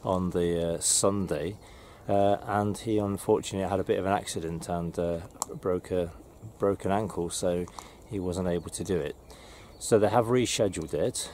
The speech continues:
and, uh, it's going to now be, uh, taken away on June the eighth, which is fine by me because shortly after that I am going away, so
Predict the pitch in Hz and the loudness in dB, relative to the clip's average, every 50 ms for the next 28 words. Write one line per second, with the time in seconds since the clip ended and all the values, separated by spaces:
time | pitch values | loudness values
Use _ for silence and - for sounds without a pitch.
0 | - - - 104 98 98 95 87 95 92 98 - - - - - 104 95 87 - | -14 -10 -6 -4 -4 -4 -2 -2 0 -2 -2 -2 -4 -8 -6 -4 -2 -2 -2 -4
1 | - 92 92 92 90 92 85 95 90 87 87 87 87 87 87 85 - - 98 90 | -6 -4 0 0 0 0 0 -2 -2 -2 0 0 0 -2 -2 -4 -4 -4 -4 -4
2 | - - 87 82 82 87 85 87 87 - - - 92 87 80 78 - - 107 98 | -4 -6 -8 -6 -2 -2 0 0 -2 -2 -4 -4 -4 -4 -4 -6 -6 -4 -4 -2
3 | 92 90 85 82 90 92 - - 98 78 76 67 - - - - - - - - | -2 -2 -4 -4 -6 -4 -2 -2 -2 -2 -4 -8 -10 -14 -16 -18 -18 -20 -20 -20
4 | - - - - - - 101 - - 110 104 90 - - - - - 120 120 120 | -20 -20 -20 -8 -4 -4 -2 0 2 2 2 2 0 -2 -2 2 4 6 6 6
5 | 113 98 101 95 92 92 90 87 85 82 85 82 85 95 - - 90 90 87 - | 4 4 4 4 4 2 0 0 0 0 -2 -2 -4 -6 -4 -2 -2 -2 -2 -4
6 | - - - - - - 123 107 80 95 95 92 - - - 95 80 82 82 87 | -6 -4 -2 0 2 4 4 4 4 4 2 0 0 -2 -4 -4 -2 0 0 0
7 | - - 92 90 85 90 87 - 85 82 82 80 82 87 90 92 85 76 78 80 | 0 -2 -2 -2 -2 -2 -2 -2 -2 0 -2 -2 -2 0 2 2 2 0 -2 -4
8 | - - 98 90 87 87 | -6 -2 0 0 0 0